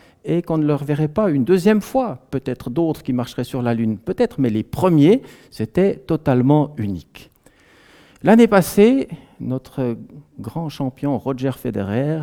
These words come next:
a mis fin à sa brillante carrière. Et il y a des personnes qui, pour assister à ce match,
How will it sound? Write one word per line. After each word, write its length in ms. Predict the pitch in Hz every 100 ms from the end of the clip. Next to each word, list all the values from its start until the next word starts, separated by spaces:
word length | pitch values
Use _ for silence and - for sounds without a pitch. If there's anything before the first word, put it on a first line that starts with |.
| 147 -
a 100 | 98
mis 140 | 110 101
fin 480 | - 139 143 147 -
à 120 | 101
sa 240 | - 110 95
brillante 460 | 98 143 127 110
carrière. 640 | - 101 98 82 - - _ _ _ _ - _ _ -
Et 400 | 196 220 214 -
il 180 | 165 160
y 60 |
a 80 | 151
des 100 | 131
personnes 500 | 165 165 - 262 262
qui, 140 | - 143
pour 240 | - 117
assister 680 | 190 - 196 - - 269 214 - -
à 340 | 127 120 113
ce 200 | 107 104
match, 440 | 110 208 - -